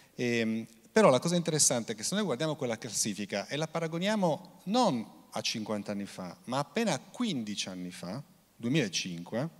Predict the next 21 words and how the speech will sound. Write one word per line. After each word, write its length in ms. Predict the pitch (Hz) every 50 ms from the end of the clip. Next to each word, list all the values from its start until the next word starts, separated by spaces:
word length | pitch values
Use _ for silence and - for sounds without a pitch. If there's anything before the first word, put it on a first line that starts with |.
| - - - - - - - - - _ -
notiamo 360 | 170 185 180 160 113 107 110
due 240 | 120 170 196 170 -
cose 360 | 127 110 101 95 95 101 104
eclatanti. 760 | 104 - 113 104 - - 95 92 90 87 90 87 - 98 95 -
Una, 280 | 170 202 220 190 151
che 100 | 113 117
gli 100 | 110 120
ordini 240 | 151 147 139 139 131
di 80 | 123 123
grandezza 560 | 113 123 123 120 123 135 170 180 180 - 143
sono 220 | - - 104 101
cambiati, 580 | - 117 107 110 113 131 135 127 - - 135 117 -
è 60 | -
cambiato 300 | - - 123 147 151 -
l'ordine 260 | 143 147 147 143 139 139
di 40 |
grandezza, 600 | 123 127 131 127 123 110 90 87 - - - - -
nel 140 | - - -
senso 200 | 120 104 113 104
che 100 | - 113
se 280 | - - 143 151 143